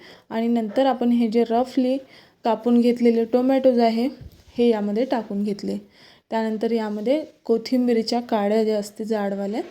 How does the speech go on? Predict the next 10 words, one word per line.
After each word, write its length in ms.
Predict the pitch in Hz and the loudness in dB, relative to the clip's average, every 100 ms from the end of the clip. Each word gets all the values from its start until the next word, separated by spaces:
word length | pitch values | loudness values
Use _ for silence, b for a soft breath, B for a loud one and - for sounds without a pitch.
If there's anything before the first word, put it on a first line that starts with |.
| B B B | B B B
त्या 120 | - 226 | -2 -2
टाकून 340 | 214 202 208 | -2 -6 -6
घेतल्या. 300 | 220 214 233 | -8 -4 -2
त्याचा 340 | 240 208 208 | 0 -2 0
फ्लेवर 420 | 240 240 220 214 240 | -2 2 2 2 0
एकदम 460 | - 196 190 233 | -2 -2 -2 -2
कमालीचा 640 | 240 226 214 220 226 226 214 | 0 0 0 0 0 0 -2
येतो 220 | 196 202 | -2 -2
यामध्ये, 400 | 196 190 196 285 - _ | -4 -4 -6 -8 -10 _
त्यामुळे 380 | 208 202 208 | -10 -8 -8